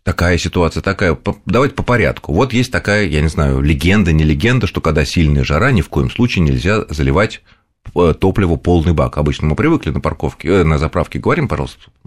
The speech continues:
полный бак. А потом выясняется, что если жара сильная, то, м, э, расширяется, естественно, пары всякие, и может как бы даже выплеснуться за пределы горловины,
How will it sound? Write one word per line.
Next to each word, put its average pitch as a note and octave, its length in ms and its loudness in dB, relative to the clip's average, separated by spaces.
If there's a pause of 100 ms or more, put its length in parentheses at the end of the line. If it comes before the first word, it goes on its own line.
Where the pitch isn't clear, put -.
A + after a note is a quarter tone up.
полный E2+ 220 0
бак. F3+ 220 -2 (500)
А E3+ 80 -2
потом F3+ 260 2
выясняется, C3+ 460 0
что G2 180 0
если D#2 520 2
жара E2+ 320 0
сильная, D3 440 0
то, D2+ 720 2
м, D2 300 0
э, C#2 460 0
расширяется, D2+ 640 -2
естественно, A2 400 -6
пары C#2 300 -2
всякие, B2 460 -2
и F2+ 360 2
может E2 400 0
как C#2 160 -4
бы D2+ 80 0
даже D2 260 0
выплеснуться C#2+ 480 -4
за C#2+ 140 0
пределы C#2 340 -2
горловины, E2+ 580 0